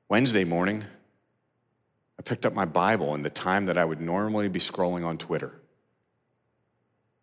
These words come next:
And I read something so amazing in Jeremiah that I've probably read before, but I just never saw it.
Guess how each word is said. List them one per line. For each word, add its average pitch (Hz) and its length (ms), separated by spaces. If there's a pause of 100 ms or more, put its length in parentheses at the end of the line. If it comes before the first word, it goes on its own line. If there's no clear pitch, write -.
(220)
And 92 100
I 90 40
read 92 340
something 92 420
so 107 460
amazing 92 760
in 82 240
Jeremiah 82 760 (300)
that 95 120
I've 98 160
probably 190 420
read 127 300
before, 123 580
but 107 140
I 151 160
just 127 260
never 117 260
saw - 440
it. 123 100